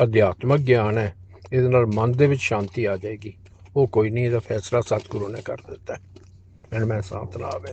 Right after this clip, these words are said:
ਜੀ।" ਅਸੀਂ ਕਿੱਥੇ ਖੜੇ ਹਾਂ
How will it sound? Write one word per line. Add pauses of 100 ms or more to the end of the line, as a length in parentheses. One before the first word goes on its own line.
(120)
ਜੀ।" (2750)
ਅਸੀਂ
ਕਿੱਥੇ
ਖੜੇ
ਹਾਂ